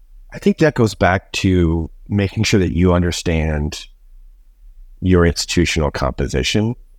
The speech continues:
and so that you are making certain that when you're pulling your data together, that you're looking at,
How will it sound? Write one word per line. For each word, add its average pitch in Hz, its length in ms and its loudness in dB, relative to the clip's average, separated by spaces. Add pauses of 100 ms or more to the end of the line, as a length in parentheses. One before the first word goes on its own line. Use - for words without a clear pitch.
(120)
and 76 160 -4
so 82 220 0
that 73 460 -2
you 82 680 -2
are 69 640 0 (640)
making 90 560 2
certain 85 420 0
that 78 220 0
when 82 240 2
you're 78 680 0 (440)
pulling 110 320 2
your 95 100 2
data 80 300 2
together, 80 880 0
that 73 420 0
you're 73 500 0
looking 80 460 2
at, 67 440 -2